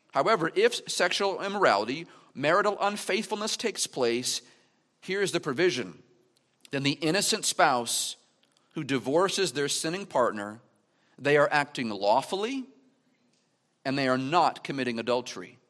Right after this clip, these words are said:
if they go and find someone else. But why does Jesus give this exception? Well, I believe it's this, because sexual sin is in a category all its own.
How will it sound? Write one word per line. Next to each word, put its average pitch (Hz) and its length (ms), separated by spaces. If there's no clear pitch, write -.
if 113 140
they 127 100
go 127 240
and 120 100
find 113 320
someone 107 300
else. 107 500
But 185 160
why 220 240
does 339 160
Jesus 202 380
give 190 340
this 160 320
exception? 175 640
Well, 147 120
I 220 80
believe 175 300
it's 180 160
this, - 600
because 165 260
sexual 170 480
sin 165 500
is 151 140
in 160 100
a 147 60
category 139 760
all 160 400
its - 180
own. 135 280